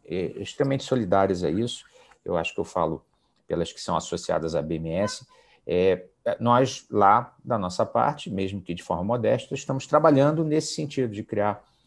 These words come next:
uma consciência para a existência do problema e partir para as soluções, como muito, é, muito positivamente a edux já saiu na frente, né? Outras empresas também, lembro aqui da,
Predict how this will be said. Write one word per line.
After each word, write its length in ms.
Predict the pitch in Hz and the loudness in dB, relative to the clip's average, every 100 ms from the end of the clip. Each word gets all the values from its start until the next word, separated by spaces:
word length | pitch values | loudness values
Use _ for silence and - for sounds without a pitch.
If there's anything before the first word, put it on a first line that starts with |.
| 92 - | -20 -14
uma 220 | - 95 | -6 -4
consciência 1120 | 90 - 165 185 180 - 135 123 143 143 147 | -2 4 6 6 0 0 2 4 2 -2 -2
para 320 | - - 113 104 | -2 0 4 6
a 60 | |
existência 760 | 127 123 117 - - 139 147 113 | 4 2 -2 -4 -2 -2 -2 -4
do 120 | 110 | -4
problema 600 | 110 104 95 110 127 139 _ _ _ _ - | -4 -4 -2 -2 -4 -8 _ _ _ _ -4
e 360 | 117 117 120 - _ - | 0 2 0 -8 _ 0
partir 340 | 110 - 123 | 0 2 -4
para 140 | 120 | 0
as 80 | 120 | 0
soluções, 520 | - 123 123 - 120 | 2 0 0 -2 -4
como 460 | - 127 135 123 - _ _ _ - | -4 -2 0 0 -2 _ _ _ -10
muito, 600 | 92 107 107 123 110 87 _ _ _ _ - | -4 -4 -2 0 0 0 _ _ _ _ -12
é, 300 | 80 82 82 | -8 -6 -6
muito 200 | 101 104 | -6 -4
positivamente 840 | - 117 113 - 113 92 98 113 143 | 2 2 2 0 0 2 0 -2 -4
a 40 | |
edux 380 | 90 98 98 - | -6 -6 -8 -10
já 280 | 92 90 92 | -4 -2 -2
saiu 340 | - 85 85 | -2 0 0
na 120 | 98 | 0
frente, 520 | 90 - 71 71 - - | -4 -6 -8 -10 -14 -8
né? 160 | 95 | 0
Outras 320 | 101 131 127 | 2 2 0
empresas 440 | 113 - 98 92 90 | -2 -2 -2 -2 -6
também, 420 | 76 82 110 104 | -8 -4 -2 -2
lembro 240 | 90 92 85 | -4 -4 -6
aqui 200 | - 82 | -6 -6
da, 240 | 85 71 | -6 -8